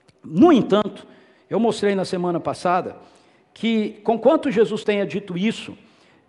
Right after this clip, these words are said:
e ele disse isso, é, primariamente,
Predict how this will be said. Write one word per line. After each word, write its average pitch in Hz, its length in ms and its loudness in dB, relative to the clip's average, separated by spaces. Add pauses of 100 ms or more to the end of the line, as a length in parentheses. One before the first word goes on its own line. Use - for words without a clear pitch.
(680)
e 185 140 2
ele 208 160 8
disse 190 320 -4
isso, 165 440 -4 (580)
é, 165 480 0 (540)
primariamente, 180 1080 0